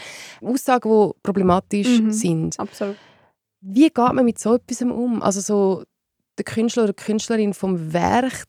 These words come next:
Speaker 1: trennen, du als Community Managerin, äh, was geht dir da so durch den Kopf? Wie, wie ha-, handhabst du so etwas?
Speaker 2: Ich finde, es ist so eine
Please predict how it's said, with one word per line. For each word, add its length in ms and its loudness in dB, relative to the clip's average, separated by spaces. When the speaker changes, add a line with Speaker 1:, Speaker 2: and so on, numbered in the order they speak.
Speaker 1:
trennen, 760 2
du 140 4
als 120 4
Community 460 4
Managerin, 640 2
äh, 340 -10
was 280 -6
geht 260 -4
dir 40 -2
da 120 2
so 120 -4
durch 100 -2
den 20 -8
Kopf? 240 0
Wie, 80 2
wie 160 2
ha-, 180 2
handhabst 440 4
du 140 -2
so 160 0
etwas? 400 -4
Speaker 2:
Ich 60 -20
finde, 200 4
es 80 -2
ist 120 -4
so 60 0
eine 380 0